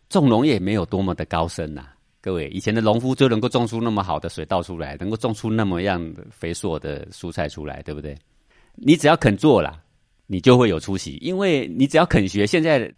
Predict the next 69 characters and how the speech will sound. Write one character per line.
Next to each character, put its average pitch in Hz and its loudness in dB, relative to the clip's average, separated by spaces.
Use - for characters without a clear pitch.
比 107 -8
如 98 -4
说 120 0
你 104 -2
来 90 2
中 104 0
岭 87 -2
山， 95 -2
我 85 -6
给 110 -2
你 104 0
受 110 2
训， 98 2
教 110 2
你 92 0
当 98 -2
青 101 -2
年 92 -2
农 80 -4
民， 76 -8
三 131 2
个 123 4
月、 135 4
半 123 4
年 107 2
后， 110 2
我 82 -6
教 110 2
你 98 2
做 95 -4
堆 95 -4
肥， 80 -6
教 98 2
你 92 -2
改 76 -4
善 85 -4
土 80 -8
壤， 69 -10
教 113 6
你 110 6
怎 87 -4
么 87 0
样， 98 4
哎， 87 -4
就 104 0
可 104 -2
以 - -4
种 95 -4
出 95 -6
有 82 -4
机 85 -10
蔬 85 -10
菜。 80 -8
为 104 -2
什 110 -6
么？ - -8
有 113 -2
机 135 -4
蔬 156 -6
菜 151 -6
我 90 -4
们 85 -6
现 101 -6
在 92 -4
很 80 -8
有 78 -6
经 78 -10
验 71 -10
了。 71 -20